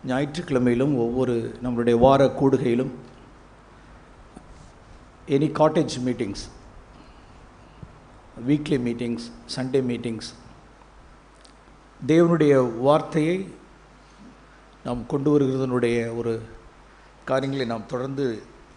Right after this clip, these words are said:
பல சகோதரர்கள் மூலமாய் நாம் கேட்டு வந்தோம். ஒவ்வொரு, ஒவ்வொரு கூடுகையும், அது சண்டே மீட்டிங்காக இருந்தாலும் சரி, weekly meeting,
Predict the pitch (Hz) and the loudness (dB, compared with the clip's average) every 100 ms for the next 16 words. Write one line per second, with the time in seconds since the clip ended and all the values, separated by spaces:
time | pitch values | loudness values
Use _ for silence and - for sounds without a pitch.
0 | - - 147 147 - 147 156 147 139 139 | -14 -8 -6 -4 -4 0 0 0 0 -2
1 | 139 143 131 110 139 117 120 107 156 - | -2 -2 -2 -2 -4 -2 -4 -4 -8 -10
2 | - - - - - - - - - - | -18 -20 -20 -20 -20 -20 -20 -20 -20 -20
3 | - - - - - - - - - - | -20 -20 -20 -20 -20 -20 -20 -20 -20 -20
4 | - - - 156 180 202 170 151 123 - | -20 -20 -4 0 4 6 4 2 -4 -10
5 | - - - - - - - - - - | -20 -20 -20 -20 -20 -20 -20 -20 -20 -20
6 | - - - - - 156 175 220 233 - | -20 -20 -20 -20 -8 -4 2 6 6 10
7 | 208 175 170 90 - - - - - - | 10 10 4 -4 -10 -18 -20 -20 -20 -12
8 | - 127 123 117 113 107 - 123 - 139 | -6 -2 -2 -4 -8 -14 -18 -12 -6 -4
9 | 139 160 147 143 147 135 120 117 120 120 | 0 0 0 -2 0 -2 -2 -4 -4 -6
10 | 117 117 117 139 139 143 123 123 123 117 | -8 -4 0 0 0 -4 -2 -4 -4 -10